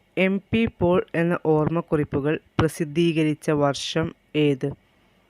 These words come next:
ആയിരത്തി തൊള്ളായിരത്തി തൊണ്ണൂറ്റി ഒന്ന്. ഇരുട്ടിൽ ഉറങ്ങാതിരിക്കുന്ന ഒരാൾ എന്ന വിജയകൃഷ്ണൻ്റെ കൃതി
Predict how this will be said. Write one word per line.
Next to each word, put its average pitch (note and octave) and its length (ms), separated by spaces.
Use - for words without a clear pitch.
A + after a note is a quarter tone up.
ആയിരത്തി E3 440
തൊള്ളായിരത്തി D#3+ 600
തൊണ്ണൂറ്റി D#3 540
ഒന്ന്. C#3+ 240
ഇരുട്ടിൽ G3+ 540
ഉറങ്ങാതിരിക്കുന്ന D#3 920
ഒരാൾ C#3+ 280
എന്ന D3 180
വിജയകൃഷ്ണൻ്റെ E3+ 1000
കൃതി D3+ 300